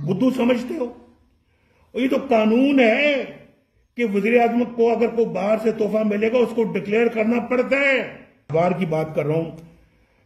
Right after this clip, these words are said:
आज ही मैंने अखबार में पढ़ा था, कहा जी कि अगर हम declare करते हैं तो मुल्की वकार मजरू होता है।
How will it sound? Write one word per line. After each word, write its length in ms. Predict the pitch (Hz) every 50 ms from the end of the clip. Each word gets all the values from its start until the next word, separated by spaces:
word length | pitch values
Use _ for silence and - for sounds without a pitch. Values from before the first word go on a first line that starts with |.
| _
आज 240 | 127 135 156 175 185
ही 140 | 180 175 202
मैंने 180 | 180 180 175 170
अखबार 340 | 170 151 151 147 151 151
में 160 | 156 160 147 151
पढ़ा 240 | 151 147 151 151
था, 180 | 151 135 143 143 139 - - - - - _ _ _ _ _ _ _ _ _ _ _
कहा 180 | 165 160 170 202
जी 120 | 196 226
कि 100 | 220 233
अगर 420 | 220 214 214 214 170 180 202 220 202
हम 220 | 196 202 180 160
declare 380 | 160 180 - 170 180 202 214 202
करते 340 | 202 - 190 180 - 208
हैं 80 | 220 220
तो 60 | 233
मुल्की 440 | 196 180 180 196 202 196 - 233 226
वकार 420 | 196 202 190 - - 208 214 220
मजरू 380 | 214 214 214 185 208 214 254 254
होता 300 | 247 240 240 247 240 220
है। 100 | 185 165